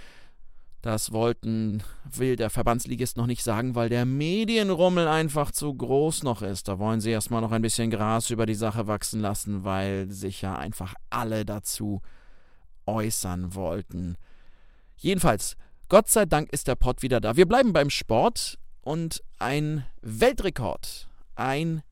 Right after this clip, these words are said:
Weltrekord ist zu vermelden, und zwar von Michael Jordan. Michael Jordan, ähm, hat abermals einen Weltrekord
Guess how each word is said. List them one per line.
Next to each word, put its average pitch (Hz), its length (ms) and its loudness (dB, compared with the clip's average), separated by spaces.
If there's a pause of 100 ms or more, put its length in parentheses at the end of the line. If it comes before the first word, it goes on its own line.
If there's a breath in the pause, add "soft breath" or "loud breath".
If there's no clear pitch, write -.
(340)
Weltrekord 139 880 2
ist - 220 -6
zu 127 80 -4
vermelden, 113 640 0 (760 soft breath)
und 135 160 -2
zwar 131 280 2
von 127 280 0
Michael 131 540 0
Jordan. 110 720 0 (120)
Michael 101 320 -4
Jordan, 117 360 0 (100)
ähm, 117 560 -2
hat - 340 -8 (360)
abermals 131 640 0
einen 113 260 -2
Weltrekord 104 760 -4